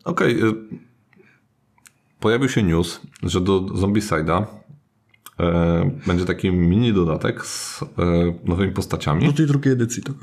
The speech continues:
Speaker 1: Tak, do drugiej
Speaker 2: Czyli
Speaker 1: edycji.
Speaker 2: do jakby reimplementacji podstawki, podstawki, czyli to nie są te czarne plagi i te inne sprawy, to jest ta pierwsza edycja, ale w,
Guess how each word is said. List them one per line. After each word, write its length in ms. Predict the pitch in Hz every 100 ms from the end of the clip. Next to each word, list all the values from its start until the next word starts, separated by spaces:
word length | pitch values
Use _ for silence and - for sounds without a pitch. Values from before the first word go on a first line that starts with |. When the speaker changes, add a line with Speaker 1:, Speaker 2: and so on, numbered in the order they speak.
| -
Speaker 1:
Tak, 160 | 82 87
do 100 | 95
drugiej 240 | 104 95
Speaker 2:
Czyli 120 | 82 73
Speaker 1:
edycji. 140 | 151 160
Speaker 2:
do 60 | - -
jakby 400 | 139 139 151 151 151 - - - -
reimplementacji 880 | 139 175 175 165 156 151 170 170 156
podstawki, 500 | 151 - 165 165 160
podstawki, 640 | 147 - 160 165 185 196
czyli 200 | 196 156
to 100 | 160
nie 160 | 170 170
są 160 | 160
te 120 | 147
czarne 320 | 147 156 143 143
plagi 320 | 151 143 139
i 60 |
te 140 | 139 139
inne 180 | 135 131
sprawy, 380 | 151 160 185
to 100 | 180
jest 160 | 156 147
ta 80 | 143
pierwsza 300 | 170 170 151
edycja, 280 | 156 165 151
ale 180 | 147
w, 120 | 143